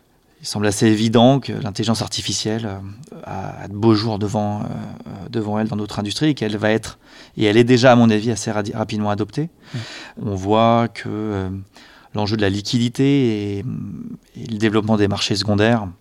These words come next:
Speaker 1: dans leur grande complexité d'ailleurs, euh, euh, bah, ça va très vite. Ça crée de nouveaux métiers, de nouvelles formes d'intervenir, de nouvelles plateformes digitales, et cetera. Donc, euh,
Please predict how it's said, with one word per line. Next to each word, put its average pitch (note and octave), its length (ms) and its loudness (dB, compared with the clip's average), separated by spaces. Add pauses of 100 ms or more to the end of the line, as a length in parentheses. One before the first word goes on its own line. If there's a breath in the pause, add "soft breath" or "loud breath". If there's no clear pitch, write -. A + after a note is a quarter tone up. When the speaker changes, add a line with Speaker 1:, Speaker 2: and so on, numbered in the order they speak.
(480 soft breath)
Speaker 1:
dans G2+ 100 -2
leur F#2+ 280 -8
grande A#2+ 300 4
complexité A#2 540 -2
d'ailleurs, A2 420 -2
euh, F#2+ 220 -8 (720 loud breath)
euh, - 40 -10 (320)
bah, G#2+ 100 -12
ça G2+ 140 -6
va G2+ 80 0
très G#2 160 -2
vite. - 320 -6 (680 loud breath)
Ça - 120 -10
crée G2+ 140 -4
de G#2 60 2
nouveaux G#2 160 4
métiers, G#2+ 580 0
de A2 100 -10
nouvelles G#2+ 160 -4
formes G#2 160 -4
d'intervenir, G2+ 680 -4
de A2 60 -8
nouvelles G2 200 -2
plateformes - 340 -6
digitales, G2 560 -4
et A#2+ 100 -12
cetera. - 280 -4 (400 loud breath)
Donc, B2 200 2
euh, B2 360 6